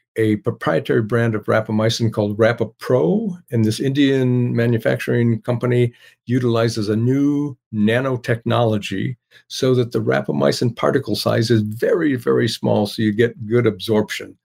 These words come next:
And I have personally been ordering this product and doing my own plasma blood level test to ensure that it's well absorbed and it, it is really a superior product. The price is also very reasonable on this product.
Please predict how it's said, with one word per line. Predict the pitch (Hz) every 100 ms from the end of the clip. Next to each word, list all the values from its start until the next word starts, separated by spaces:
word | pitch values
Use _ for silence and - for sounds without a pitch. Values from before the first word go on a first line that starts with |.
| _
And | 107
I | 135
have | 147 -
personally | 143 - 151 151
been | 123 120
ordering | 120 131 135 127
this | 120
product | - 120 117 131 - -
and | 127 110 110 107 104 104 104 -
doing | 123 135 131 120
my | 110 113
own | 120 131 131 127 123
plasma | - 117 123 117 120 120 117 _ _ -
blood | 120 123
level | 123 117
test | 117 123 123 -
to | 117
ensure | 107 104 131 120
that | 117
it's | 107 - - -
well | 117
absorbed | 113 104 117 117 107
and | 104
it, | 107 101
it | 117 107
is | 104 110
really | 120 117
a | 101
superior | 113 - 120 113 101
product. | - 101 101 117 _ _ _
The | 110
price | - 143 147 -
is | 113
also | - 131 - 110
very | 104 104 135 117 107
reasonable | 98 127 131 156 160 143
on | 139
this | 139 127
product. | - 131 175 175